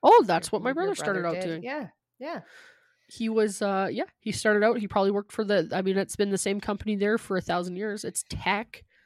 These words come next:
Speaker 1: So he
Speaker 2: Yeah.
Speaker 1: probably worked for Teck, driving the, back, driving the big truck.
Speaker 2: Yeah.
Speaker 1: Very
Speaker 2: So,
Speaker 1: cool.
Speaker 2: yeah. Weird
Speaker 1: Very,
Speaker 2: little
Speaker 1: very cool.
Speaker 2: connection. Um, okay, so Hillcrest, which is the small little town, it was actually a hamlet,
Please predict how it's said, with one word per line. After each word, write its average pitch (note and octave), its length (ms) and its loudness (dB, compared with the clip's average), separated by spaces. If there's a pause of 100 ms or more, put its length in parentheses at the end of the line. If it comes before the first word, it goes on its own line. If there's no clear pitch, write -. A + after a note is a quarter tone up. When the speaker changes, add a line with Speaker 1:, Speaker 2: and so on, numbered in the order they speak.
(100)
Speaker 1:
So - 160 -10
he F3 140 -8
Speaker 2:
Yeah. - 80 -6
Speaker 1:
probably F3+ 200 -2
worked F#3 200 -10
for A3 100 -10
Teck, C4 220 -10 (120)
driving G3 320 -4
the, G#3+ 240 -6
back, G3+ 320 -6
driving G#3 240 -4
the A3 60 -4
big A3+ 160 -4
truck. - 340 -8 (640)
Speaker 2:
Yeah. C4+ 420 -6 (380)
Speaker 1:
Very E3+ 280 -4
Speaker 2:
So, D#3+ 60 -8
Speaker 1:
cool. E3+ 340 -4 (440)
Speaker 2:
yeah. E3 400 -12 (600)
Weird D#3 200 -12
Speaker 1:
Very, E3+ 180 -6
Speaker 2:
little F3 120 -10
Speaker 1:
very G3 140 -8
cool. - 80 -14
Speaker 2:
connection. G#3+ 220 -12 (600)
Um, F3+ 520 -6
okay, A#3+ 280 -2
so A#3+ 840 -4 (280)
Hillcrest, B3 760 0
which E3+ 200 -12
is D#3 220 -10
the D#3 220 -8
small D#3 380 -10
little D3 420 -10
town, D3 340 -12
it D#3+ 100 -10
was D3+ 140 -8
actually D#3+ 300 -6
a - 20 -12
hamlet, D#3 760 -8